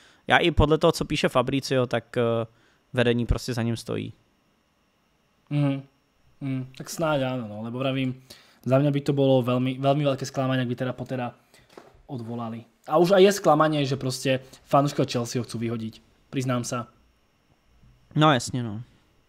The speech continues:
Speaker 1: A to sú fanúšci, to proste akoby.
Speaker 2: Neviem, že všetci, ale už som videl nejaké komentáre Potter out,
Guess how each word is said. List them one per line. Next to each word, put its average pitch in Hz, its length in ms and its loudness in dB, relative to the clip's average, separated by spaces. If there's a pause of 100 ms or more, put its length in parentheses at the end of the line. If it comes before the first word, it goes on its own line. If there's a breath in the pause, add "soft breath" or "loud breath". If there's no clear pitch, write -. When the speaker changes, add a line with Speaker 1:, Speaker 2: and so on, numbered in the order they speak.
(680)
Speaker 1:
A 127 120 2
to 147 120 -2
sú 180 140 -2
fanúšci, 131 460 -2
to 120 140 -8
proste - 340 -12
akoby. - 460 -12
Speaker 2:
Neviem, 170 300 10
že 127 100 2
všetci, 190 580 -4
ale 139 140 0
už 123 100 -2
som 117 140 -4
videl 110 200 -4
nejaké 113 260 -6
komentáre 113 480 -6
Potter 123 260 -10
out, 127 260 -6